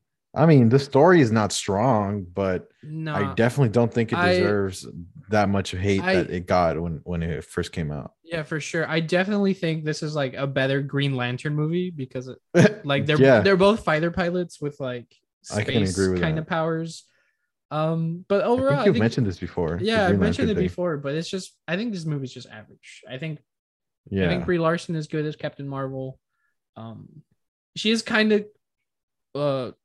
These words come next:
Speaker 2: I, I do think she's kind of cringe sometimes, like Captain Marvel as a character in the M C U. But I think it's okay. I mean,
Speaker 1: But, I mean, I, I mean, I'm not gonna put my opinion, but what I've seen is that the reason why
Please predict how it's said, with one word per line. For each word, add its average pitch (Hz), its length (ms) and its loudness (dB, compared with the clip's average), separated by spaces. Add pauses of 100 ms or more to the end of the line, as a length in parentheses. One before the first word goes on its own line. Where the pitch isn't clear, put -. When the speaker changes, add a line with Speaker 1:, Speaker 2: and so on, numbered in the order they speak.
(140)
Speaker 2:
I, 165 200 0
I 170 60 2
do 196 140 2
think 190 160 -2
she's 165 140 -4
kind 160 180 -4
of 131 60 -6
cringe 139 400 -6
sometimes, 185 760 -8
like 123 140 -10
Captain 143 300 -4
Marvel 143 360 -2
as 139 200 -6
a 143 40 -8
character 143 420 -4
in 151 100 -6
the 143 100 -2
M 147 80 -4
C 147 160 -10
U. 151 240 -6 (680)
But 160 100 -4
I 185 100 -4
think 285 240 -10
it's 139 200 -10
okay. - 580 -20
I 135 60 -16
mean, 117 400 -20 (520)
Speaker 1:
But, 120 340 6
I 135 100 6
mean, 139 260 6
I, 139 220 4 (580)
I 131 80 -2
mean, 131 160 2
I'm 139 140 4
not 147 160 6
gonna 110 400 2 (440)
put 110 120 -2
my 98 220 -2
opinion, 139 440 -2
but 104 160 -6
what 98 160 -4
I've 98 220 -4
seen 147 600 -2 (420)
is 101 180 -4
that 98 360 0 (320)
the 92 260 -6
reason 127 440 2
why 107 460 2